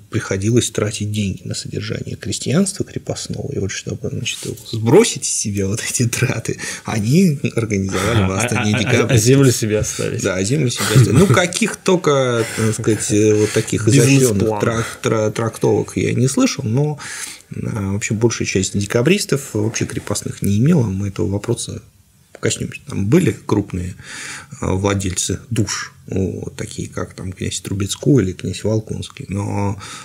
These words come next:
Speaker 1: э, значительная часть, э, декабристов, э, вообще не имела ни крепостных, ни поместий.
Speaker 2: Отсюда,
Speaker 1: Это
Speaker 2: кстати, ещё одна трактовка событий, что как раз вот эта вот часть, она просто таким
Speaker 1: Хотела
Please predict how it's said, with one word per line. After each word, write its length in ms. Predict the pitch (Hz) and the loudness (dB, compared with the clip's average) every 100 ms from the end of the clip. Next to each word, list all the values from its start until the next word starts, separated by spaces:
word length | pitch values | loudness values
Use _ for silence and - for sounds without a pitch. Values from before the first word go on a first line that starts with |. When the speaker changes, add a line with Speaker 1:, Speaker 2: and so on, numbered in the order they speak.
| - | -14
Speaker 1:
э, 200 | - 98 98 | -6 -2 -2
значительная 560 | 98 101 - - 101 101 | 0 -2 -2 -2 -2 0
часть, 460 | - 120 - - | 0 0 -2 -6
э, 640 | 95 95 95 95 92 92 98 | -6 -6 -4 -4 -2 0 0
декабристов, 800 | 95 104 104 123 120 - - - - | 0 -2 -2 0 -2 -4 -8 -10 -10
э, 40 | |
вообще 960 | - - - - - 101 101 113 - 98 | -8 -8 -8 -8 -6 -6 -4 -2 -2 -4
не 220 | 95 95 | -2 -2
имела 280 | 95 95 98 | -2 -4 -4
ни 380 | 95 95 98 101 | -2 -2 0 0
крепостных, 600 | 101 - - 107 - - | -2 -4 -2 -4 -2 -4
ни 100 | 92 | -4
поместий. 580 | 95 - - 117 - - _ _ - - - _ | -4 -4 -4 -6 -12 -16 _ _ -20 -18 -18 _
Speaker 2:
Отсюда, 380 | 123 117 123 113 | -4 0 2 2
Speaker 1:
Это 60 | 110 | 2
Speaker 2:
кстати, 260 | 117 101 | 0 2
ещё 300 | 104 - 110 | 0 0 0
одна 260 | 107 104 98 | 2 0 0
трактовка 480 | 107 95 113 - - | -4 -4 -4 -4 -6
событий, 420 | - 101 107 131 | -4 0 0 0
что 200 | - 107 | -2 -6
как 140 | 107 | -4
раз 180 | 113 98 | -4 -4
вот 140 | 104 98 | -2 -4
эта 180 | 95 | -2
вот 100 | 98 | -2
часть, 320 | 95 120 120 - | 0 0 0 0
она 280 | 98 101 | -2 -2
просто 300 | 101 95 98 | -2 -4 -4
таким 240 | - 107 | -2 2
Speaker 1:
Хотела 40 | 110 | 6